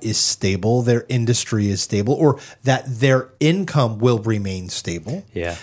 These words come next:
Speaker 1: they're going to reduce the rate at which they're spending. They're generally going to increase the amount that they're saving. And that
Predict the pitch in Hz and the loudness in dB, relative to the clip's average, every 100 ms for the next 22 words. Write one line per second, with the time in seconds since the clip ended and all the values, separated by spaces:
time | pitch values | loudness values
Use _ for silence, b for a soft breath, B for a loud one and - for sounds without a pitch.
0 | - 107 117 147 180 175 151 151 135 151 | -10 0 4 4 4 4 4 0 0 2
1 | 135 123 B B - 123 113 131 156 - | 2 2 B B 0 0 4 4 4 2
2 | 139 113 110 127 - 127 104 101 - 147 | 0 2 2 0 0 -4 -4 -6 -2 0
3 | 135 - 101 92 113 143 139 131 - - | 0 -2 -2 -2 -2 2 2 2 0 0
4 | 143 165 180 165 143 131 147 - 143 143 | 0 2 2 4 2 2 -2 -2 -2 -2
5 | - 143 131 - 131 110 107 117 - 98 | 0 2 2 0 0 0 -2 -6 -4 -4
6 | - - 185 120 92 98 B B B B | -2 2 2 2 -4 -8 B B B B
7 | _ 160 147 143 139 - 123 107 120 131 | _ 2 4 2 0 -8 -8 -2 4 4
8 | 147 175 - | 2 -4 -10